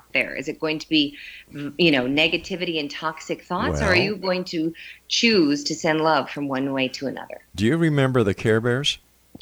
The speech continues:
Speaker 1: Of course, exactly. <laughs> I thought I was gonna date myself with that, but yes,
Speaker 2: Yeah, it's, it's
Speaker 1: we have
Speaker 2: all
Speaker 1: them here, you have them there. Absolutely.
Speaker 2: That's right. The, the, the little heart, or the heart light, Neil Diamond song.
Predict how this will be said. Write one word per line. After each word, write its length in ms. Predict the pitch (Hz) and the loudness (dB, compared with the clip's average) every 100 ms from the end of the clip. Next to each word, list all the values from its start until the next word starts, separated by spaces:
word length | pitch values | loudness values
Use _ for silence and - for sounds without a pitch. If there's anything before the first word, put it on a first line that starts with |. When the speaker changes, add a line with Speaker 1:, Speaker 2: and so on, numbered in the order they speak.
| - - _ 233 | -18 -18 _ -6
Speaker 1:
Of 160 | - | -6
course, 500 | - 165 156 135 - | 2 4 6 4 0
exactly. 800 | 147 156 180 180 180 156 127 - - | -8 0 2 2 -2 -6 -6 -12 -18
<laughs> 80 | - | -2
I 300 | 294 - 247 | -2 -2 -8
thought 180 | - 233 | -6 -6
I 20 | |
was 140 | 220 | -6
gonna 180 | 214 190 | -6 -8
date 200 | 196 202 | -6 -6
myself 340 | 180 185 165 | -6 -6 -6
with 120 | 165 - | -6 -4
that, 180 | 143 | -4
but 120 | - - | -4 -2
yes, 460 | 175 131 113 - | 2 2 0 -4
Speaker 2:
Yeah, 60 | - | -6
it's, 60 | 92 | -2
it's 140 | - | 2
Speaker 1:
we 40 | 127 | 2
have 100 | 139 | 2
Speaker 2:
all 60 | |
Speaker 1:
them 80 | 208 | -2
here, 180 | 214 214 | -2 0
you 180 | 214 208 | 0 0
have 160 | 208 196 | 0 -2
them 140 | 196 | -6
there. 240 | 180 151 - | -4 -4 -4
Absolutely. 500 | 185 - 190 160 123 | -6 -6 -12 -10 0
Speaker 2:
That's 260 | 120 - | 0 2
right. 160 | 156 113 | 0 0
The, 220 | 104 107 | 2 0
the, 320 | 78 85 104 | 0 0 0
the 100 | 92 | 2
little 380 | 110 117 131 113 | 0 2 0 0
heart, 340 | 90 156 113 - | -2 0 0 0
or 160 | 120 | 2
the 140 | 117 110 | 2 0
heart 360 | - 202 190 | 0 -2 0
light, 280 | 82 80 - | -2 -2 -2
Neil 260 | 101 135 139 | -2 -2 0
Diamond 480 | 113 170 170 76 | -2 0 -2 -4
song. 360 | 65 87 52 - | -4 -6 -8 -12